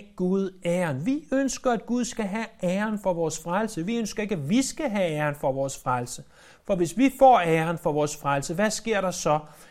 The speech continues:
Jamen, så begynder vi pludselig at tro, at det var os, og at vi er nogle farlige nogen, og vi kan det hele. Men så vil vi snart indse, at sådan er det ikke. Og så vil det gå galt.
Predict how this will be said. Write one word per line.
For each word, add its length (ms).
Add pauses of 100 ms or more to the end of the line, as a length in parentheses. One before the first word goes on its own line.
(140)
Jamen, 240
så 160
begynder 400
vi 160
pludselig 540
at 80
tro, 360
at 140
det 120
var 200
os, 260
og 100
at 180
vi 160
er 100
nogle 220
farlige 440
nogen, 300 (340)
og 260
vi 140
kan 420
det 100
hele. 440 (800)
Men 120
så 160
vil 160
vi 80
snart 380
indse, 400
at 80
sådan 320
er 120
det 80
ikke. 260 (1120)
Og 100
så 160
vil 120
det 100
gå 100
galt. 420